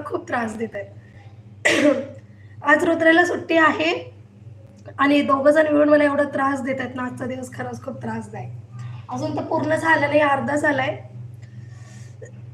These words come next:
<clears throat> कसे आहात? विभ्रा दादा, वेलकम तुमचा खूप दिवसाच्या नंतर.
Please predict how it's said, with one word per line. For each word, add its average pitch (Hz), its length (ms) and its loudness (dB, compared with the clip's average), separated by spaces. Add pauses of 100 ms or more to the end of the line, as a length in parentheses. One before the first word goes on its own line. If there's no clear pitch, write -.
(160)
<clears throat> - 520 -2
कसे 320 160 6
आहात? 339 300 2 (640)
विभ्रा 285 300 -2
दादा, 294 240 2 (220)
वेलकम 285 460 -4
तुमचा 277 320 -6 (840)
खूप 294 200 0
दिवसाच्या 277 440 -2
नंतर. 269 380 -6